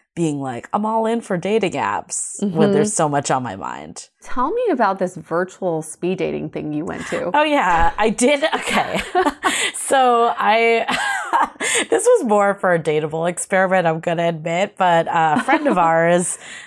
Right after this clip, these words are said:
Speaker 1: messaged me on Friday and was like, "Hey, do you wanna do this virtual speed dating through Zoom tonight?" And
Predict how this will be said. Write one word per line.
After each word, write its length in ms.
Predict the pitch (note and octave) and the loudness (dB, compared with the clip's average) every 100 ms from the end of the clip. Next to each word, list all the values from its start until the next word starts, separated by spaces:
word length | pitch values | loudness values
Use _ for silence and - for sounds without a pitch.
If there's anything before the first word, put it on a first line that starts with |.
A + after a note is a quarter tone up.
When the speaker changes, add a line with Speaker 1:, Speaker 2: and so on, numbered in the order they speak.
| - | -4
Speaker 1:
messaged 540 | F#3+ F3+ G#3+ F#3 - | -2 0 0 -2 0
me 220 | F#3 F3+ | 0 2
on 280 | - D#3 D#3 | 2 0 -2
Friday 600 | D3+ - F3 E3+ D#3+ D3 | -6 -2 0 2 2 0
and 100 | D3 | -2
was 160 | D3 D#3 | -4 -6
like, 160 | D3+ - | -8 -6
"Hey, 360 | F#3+ G#3+ F#3 | 0 2 4
do 100 | F3 | 4
you 60 | F3+ | 2
wanna 180 | F#3 G3 | 2 2
do 160 | A#3 | 2
this 200 | A#3 A3 | 2 0
virtual 540 | - D3+ F3+ - F#3+ F3 | -4 -6 -4 0 2 2
speed 440 | - - C#3 D3+ | -2 -8 -8 -4
dating 400 | F3+ F#3 G3 G3 | 0 0 0 -2
through 240 | - D#3 D3+ | -2 -4 -2
Zoom 460 | C3 C#3 D3 F3+ | -2 -2 -2 -4
tonight?" 540 | - G#3 G#3+ A3+ A3+ - | -4 -2 2 2 2 0
And 240 | E3 D#3+ | -4 -4